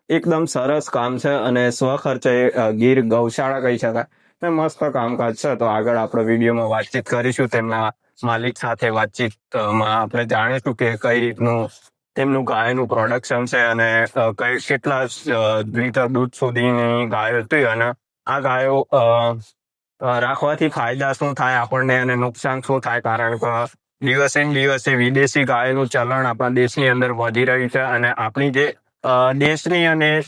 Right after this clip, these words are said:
અ, સંસ્કૃતિની જે પ્રજાતિ છે, ઋષિમુનિઓ રાખતા અને આ જે દૂધ, અ,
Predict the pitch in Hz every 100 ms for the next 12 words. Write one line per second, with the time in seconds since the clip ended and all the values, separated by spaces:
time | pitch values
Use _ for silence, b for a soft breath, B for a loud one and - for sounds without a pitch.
0 | 143 131 127 127 147 143 - - 180 180
1 | 175 160 151 - 131 123 139 135 143 127
2 | 143 131 123 143 135 131 131 127 113 -
3 | 139 123 123 123 120 B B - 123 127
4 | 135 135 131 127 151 107 -